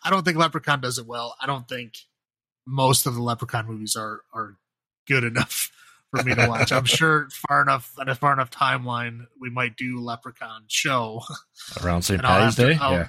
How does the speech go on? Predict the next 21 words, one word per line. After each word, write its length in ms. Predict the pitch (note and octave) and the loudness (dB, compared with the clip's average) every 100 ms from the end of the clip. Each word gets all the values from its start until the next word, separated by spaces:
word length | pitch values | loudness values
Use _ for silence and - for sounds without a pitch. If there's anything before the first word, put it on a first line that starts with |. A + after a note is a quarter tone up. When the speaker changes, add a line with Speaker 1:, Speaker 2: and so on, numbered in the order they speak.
| - - | -6 -8
Speaker 1:
yeah, 180 | D3 B2 | -6 -2
I'll 180 | B2 C3+ | 0 -2
have 100 | C3+ | -2
to 100 | C3 | 0
watch 400 | C3+ C#3 - - | 2 2 -2 -8
them 180 | C3 B2 | -10 -10
again. 500 | A#2 C3+ B2 A#2 A#2 | -4 -2 -2 -4 -4
But, 420 | D3 C#3+ C3 - - | 2 4 4 -4 -10
<laughs> 1300 | - - _ _ _ _ _ _ _ _ _ _ | -12 -16 _ _ _ _ _ _ _ _ _ _
um, 420 | B2+ B2 A#2 G#2+ - _ | 0 2 0 -6 -16 _
yeah, 200 | B2+ A#2 G#2+ | -2 -2 2
as, 240 | D3+ C3+ C#3+ | 2 2 0
as, 280 | D3+ C#3 - - | 0 2 0 0
as 180 | C#3+ - | 0 2
far 220 | D#3+ D#3+ | 4 4
as 140 | D3 | 4
right 340 | C3+ C#3 C#3+ C3 | 2 2 2 0
now, 400 | C3+ A#2 A2 A#2 - _ | -2 0 -2 -10 -16 _
as 120 | - | -8
I've 180 | B2+ B2+ | -4 0
seen 480 | - C3+ C3 A#2+ | 0 -2 -8 -10